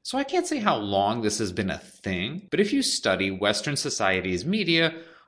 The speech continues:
we appear obsessed with having and being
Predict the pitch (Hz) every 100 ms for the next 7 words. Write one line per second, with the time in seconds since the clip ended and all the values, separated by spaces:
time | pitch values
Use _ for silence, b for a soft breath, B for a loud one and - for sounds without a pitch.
0 | - 285 294 311 311 - 175 170 165 175
1 | - - 110 95 - - 113 110 - 110
2 | 104 110 127 131 143 131 95 101 85 85
3 | 85 87